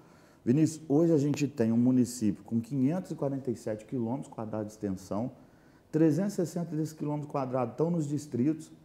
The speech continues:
a gente tem um efetivo de guarda municipal de cento e vinte e quatro guardas. Esse número não compete à territorialidade,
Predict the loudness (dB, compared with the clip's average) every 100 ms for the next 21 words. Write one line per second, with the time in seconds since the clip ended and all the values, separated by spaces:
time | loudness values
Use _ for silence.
0 | _ _ _ -2 -2 -2 -2 0 0 -2
1 | 0 0 0 2 2 2 -2 -4 -6 -4
2 | -4 -4 -6 -8 -6 -4 -6 -8 -10 -6
3 | -4 -4 -6 -12 -18 -20 _ _ _ _
4 | _ _ _ _ _ _ _ _ _ _
5 | _ 6 6 4 0 2 4 4 2 2
6 | 2 2 2 2 2 0 4 4 6 4
7 | 2 2 2 2 -2